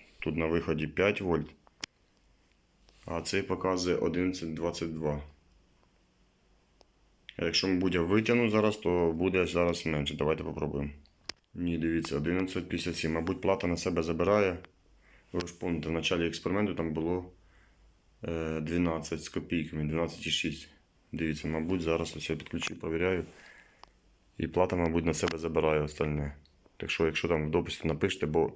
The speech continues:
кажу так, не сильний експерт в цьому, але те взяв, те треба розбиратись, ви допишете,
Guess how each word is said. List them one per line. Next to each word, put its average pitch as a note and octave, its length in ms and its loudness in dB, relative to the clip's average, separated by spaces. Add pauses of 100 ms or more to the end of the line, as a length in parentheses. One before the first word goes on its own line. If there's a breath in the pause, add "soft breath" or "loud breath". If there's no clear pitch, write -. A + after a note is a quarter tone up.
(100)
кажу D#2+ 260 -2
так, D2+ 200 0
не D#2 100 -2
сильний D#2+ 320 2
експерт - 400 0
в - 20 -20
цьому, D#2 220 0
але E2+ 240 2 (680 loud breath)
те F2+ 180 2
взяв, F2+ 240 2
те F2 140 0
треба E2 260 0
розбиратись, E2 520 0
ви D#2+ 120 -2
допишете, D#2+ 560 0